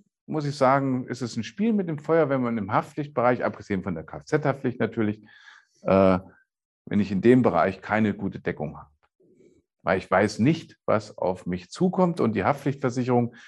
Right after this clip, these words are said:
wird's ein klein wenig, ein bisschen theoretisch, unterteilt sich in verschiedene Formen. Wir haben einmal die Betriebshaftpflichtversicherung, die Produkthaftpflicht, dann kommt die Umweltschadenhaftpflichtversicherung,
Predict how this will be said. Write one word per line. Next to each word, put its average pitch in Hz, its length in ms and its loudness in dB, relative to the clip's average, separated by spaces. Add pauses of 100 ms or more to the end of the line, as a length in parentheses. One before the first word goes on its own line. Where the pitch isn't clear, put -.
(200)
wird's 107 200 -2
ein 104 60 -6
klein 143 260 4
wenig, 131 220 4
ein 113 60 -6
bisschen 113 280 -4
theoretisch, 110 600 -2 (300)
unterteilt 110 480 2
sich - 200 -10
in 98 120 -6
verschiedene - 400 -10
Formen. 160 360 4
Wir 101 100 -2
haben 95 120 -2
einmal 92 240 -2
die - 100 -6
Betriebshaftpflichtversicherung, 147 1400 -2
die 98 100 -6
Produkthaftpflicht, 135 920 -2 (640)
dann 92 320 0
kommt - 520 -4
die 85 420 -4
Umweltschadenhaftpflichtversicherung, 143 2250 0